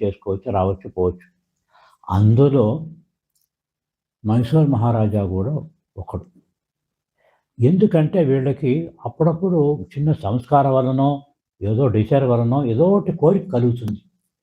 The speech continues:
"నేను అమ్మవారి భక్తి ప్రచారం చేసి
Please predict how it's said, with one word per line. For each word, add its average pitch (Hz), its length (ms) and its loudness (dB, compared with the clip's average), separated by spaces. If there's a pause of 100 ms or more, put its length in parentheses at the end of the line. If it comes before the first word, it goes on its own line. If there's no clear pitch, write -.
(440)
"నేను 151 580 2 (760)
అమ్మవారి 175 500 4
భక్తి 139 600 -2 (440)
ప్రచారం 131 520 0
చేసి 135 300 -4